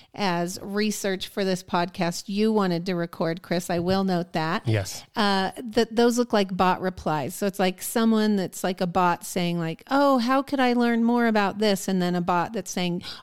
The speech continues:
Speaker 1: "Oh, go to this place. I learned from this. I learned from this." So I think a lot of these comments aren't actually humans.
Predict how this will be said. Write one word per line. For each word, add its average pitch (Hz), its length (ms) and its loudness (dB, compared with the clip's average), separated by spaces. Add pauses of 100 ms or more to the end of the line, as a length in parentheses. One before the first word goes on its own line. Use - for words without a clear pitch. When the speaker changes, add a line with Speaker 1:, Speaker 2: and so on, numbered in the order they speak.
Speaker 1:
"Oh, 339 220 4
go 220 180 2
to 247 80 4
this 302 200 -2
place. 180 380 -2
I 277 160 0
learned 196 300 -2
from 240 160 -2
this. 277 220 0
I 220 100 0
learned 208 240 -2
from 196 140 -4
this." 170 160 -4
So 185 260 0 (340)
I 285 100 -4
think 330 180 -2
a 262 60 2
lot 202 380 2
of 202 100 -2
these 185 200 -6
comments 180 420 -4 (100)
aren't 185 280 -4
actually 175 500 -4
humans. 147 680 -8